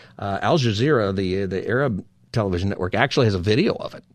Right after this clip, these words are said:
Uh, he's clearly coming from, uh, the Gaza side of it. And they kind of go on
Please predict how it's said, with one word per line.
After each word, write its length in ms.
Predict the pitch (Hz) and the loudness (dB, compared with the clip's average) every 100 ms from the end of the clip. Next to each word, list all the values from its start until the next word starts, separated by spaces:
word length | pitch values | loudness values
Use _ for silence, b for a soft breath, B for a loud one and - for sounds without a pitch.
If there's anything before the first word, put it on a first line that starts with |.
| b b b b b | b b b b b
Uh, 80 | - | -4
he's 160 | 95 98 | -4 -4
clearly 580 | - 135 180 208 110 80 | -4 2 4 6 4 0
coming 300 | 117 98 85 | -2 -2 -2
from, 400 | - 95 87 85 | -2 -2 -2 -4
uh, 160 | 87 | -6
the 120 | - | -6
Gaza 340 | 85 95 87 - | -4 -4 -4 -4
side 240 | 117 107 | -2 -2
of 80 | - | -6
it. 60 | - _ B B B B B B B | -18 _ B B B B B B B
And 200 | - 170 | 0 2
they 80 | 180 | 2
kind 180 | 196 180 | 2 4
of 80 | 151 | 4
go 220 | 143 127 | 4 6
on 440 | 127 127 117 113 | 6 4 4 0